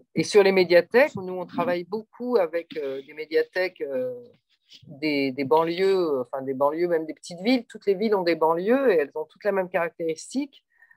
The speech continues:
Donc on fait beaucoup de, on a une association, euh, qui travaille à côté du diable et qui fait beaucoup de, d'interventions dans les, dans les quartiers ou dans les endroits, euh, comme on dit, euh, auprès des publics empêchés, pour dire ça bien.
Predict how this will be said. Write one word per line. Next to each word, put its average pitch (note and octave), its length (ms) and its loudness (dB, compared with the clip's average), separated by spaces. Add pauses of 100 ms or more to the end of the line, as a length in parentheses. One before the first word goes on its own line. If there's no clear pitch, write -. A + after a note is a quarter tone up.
(140)
Donc - 160 -10
on - 20 -10
fait F3+ 140 2
beaucoup F#3 400 0
de, F3+ 100 4
on D#3 160 6
a D#3+ 80 6
une E3+ 80 4
association, F3 920 0
euh, C#3 280 -4
qui - 120 -20
travaille E3 260 4
à D#3+ 60 4
côté E3+ 260 -2
du D#3+ 160 -8
diable F3 400 2 (800)
et E3 200 2
qui - 200 -14
fait E3 160 2
beaucoup D#3+ 240 -4
de, E3 260 6
d'interventions D#3 760 2
dans F3+ 120 -2
les, C#3+ 340 -2 (380)
dans D3+ 160 2
les D3+ 140 -2
quartiers F3+ 440 2
ou G3+ 120 2
dans D#3+ 100 2
les C#3+ 220 -2
endroits, D#3 600 2
euh, C3 300 -6 (140)
comme C#3 120 -10
on C#3+ 120 -8
dit, F3 320 -2
euh, C3 280 0 (400)
auprès D3 220 0
des D#3 140 -2
publics F#3+ 440 -2
empêchés, G3+ 480 4
pour C#3+ 200 -8
dire C3+ 160 -16
ça C#3+ 160 0
bien. C3+ 280 0